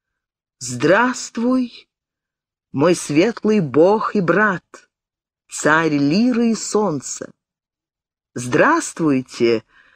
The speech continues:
мои верные спутницы и слуги! Здравствуй и ты!" чужой юноша, будь желанным гостем между нами. Семь веков прошло, как закатилось солнце богов,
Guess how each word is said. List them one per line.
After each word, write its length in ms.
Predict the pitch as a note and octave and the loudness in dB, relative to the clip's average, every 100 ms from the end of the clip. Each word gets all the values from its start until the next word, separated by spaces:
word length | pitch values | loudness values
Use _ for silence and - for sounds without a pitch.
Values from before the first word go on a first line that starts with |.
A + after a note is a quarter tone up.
| _ - | _ -6
мои 260 | C3 E3+ F3+ | 2 4 4
верные 480 | F#3+ D#4 C#4 C#4 | 4 4 4 2
спутницы 840 | C4 - - A#3+ D#4+ C#4 C#4+ - B3+ | 0 -4 0 2 2 2 -2 2 2
и 60 | |
слуги! 680 | A3 - G#3+ D#4+ G3 A2 D2 _ _ _ _ _ _ _ _ _ _ _ _ _ _ - | 2 -2 2 2 0 -4 -6 _ _ _ _ _ _ _ _ _ _ _ _ _ _ -12
Здравствуй 800 | C#3+ A#2+ D3 D#3 E3 - A3+ D#4 | -10 0 2 2 0 0 2 4
и 20 | |
ты!" 440 | E4 - G3+ B3 A#3 _ _ _ | 2 2 2 0 -4 _ _ _
чужой 500 | - G3 F#3 F3+ F#3 F3+ | -2 2 4 4 4 2
юноша, 840 | D#3 F#3+ F3+ D3+ C#3+ - C3 B2 - - _ | 2 2 2 0 -2 0 2 0 -6 -20 _
будь 320 | E3+ C4 F4 | 0 4 4
желанным 680 | A#3+ E3 F#3+ F3 F3 E3+ E3 | 4 2 2 4 2 0 0
гостем 540 | C3 D3 C3+ - C#3+ C#3+ | 2 2 2 -2 0 0
между 320 | C#3+ C3+ C#3 | 0 0 0
нами. 480 | C#3 C3+ C3+ C#3 E3 _ _ _ _ _ _ _ _ - | 2 0 -2 -6 -8 _ _ _ _ _ _ _ _ -16
Семь 360 | - G3+ G3 | -2 2 4
веков 400 | G3 G3+ C#4 C4 | 2 2 2 0
прошло, 480 | - D3 D3+ C#3 D3 | 2 0 2 2 2
как 220 | C#3+ D3 | 2 0
закатилось 600 | C#3 D3+ D3 - D#3 D3+ | 2 2 0 2 2 2
солнце 460 | - D#3 D3 C#3+ C#3+ | 0 0 0 0 0
богов, 540 | C#3+ C3+ D3+ D#3 - | 0 2 4 4 0